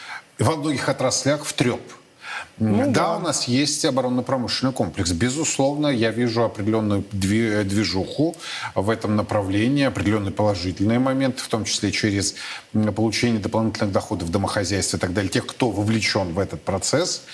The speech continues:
Speaker 2: Да.
Speaker 1: Однако есть целые переделы.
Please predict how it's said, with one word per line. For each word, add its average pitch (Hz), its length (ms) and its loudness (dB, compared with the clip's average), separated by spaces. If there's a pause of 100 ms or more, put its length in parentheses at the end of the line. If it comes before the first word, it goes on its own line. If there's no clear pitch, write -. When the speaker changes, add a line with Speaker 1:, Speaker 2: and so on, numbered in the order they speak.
(240)
Speaker 2:
Да. 196 160 8
Speaker 1:
Однако 135 360 0
есть 123 220 2
целые 127 340 2
переделы. 107 800 2